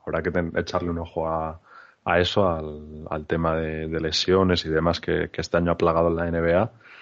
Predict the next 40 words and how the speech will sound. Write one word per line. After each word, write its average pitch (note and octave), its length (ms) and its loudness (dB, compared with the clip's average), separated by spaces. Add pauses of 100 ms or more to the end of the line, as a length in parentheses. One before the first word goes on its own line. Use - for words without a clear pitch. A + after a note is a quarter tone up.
(220)
Pero F#2 160 4
yo F#2+ 60 6
creo G2 160 4
que F#2 80 0
eso, F2+ 120 -8
que E2+ 80 -10
sobre E2+ 220 4
todo G2 180 4
tomárnoslo F2+ 480 2
con E2 180 -4
calma, G#2 440 4
no, E2+ 640 -4 (760)
que - 120 -2
yo F#2+ 100 4
sé G2 100 4
que F#2 60 4
est-, F#2 180 0
venimos F#2 400 0
del F2 300 -2
verano, G#2+ 560 2
que G2 100 -4
necesitamos F2 680 -8 (340)
N F#2+ 200 -2
B F2 160 2
A F#2 160 2
como, F2 800 -4
como F#2+ 200 2
agua F#2+ 180 6
de F#2 120 4
mayo, G#2 500 2 (340)
pero F#2 200 2
no F#2+ 380 4
hace F#2+ 180 0
falta F#2+ 840 0
cada, F2 380 -4 (300)
cada F#2 240 0
jugada F#2 480 4
que G2 100 -2
veas, G#2 520 2
mm, F2 220 -16